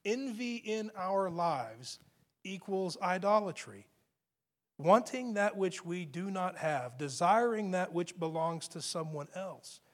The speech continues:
is going to lead to idolatry.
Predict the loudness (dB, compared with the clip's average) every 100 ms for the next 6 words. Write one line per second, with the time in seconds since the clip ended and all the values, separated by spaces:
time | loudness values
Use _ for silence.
0 | _ _ -2 0 0 2 2 2 -4 -4
1 | -4 -6 -8 -6 -6 -6 -8 -20 -6 0
2 | 0 -2 -4 -6 -10 -18 -20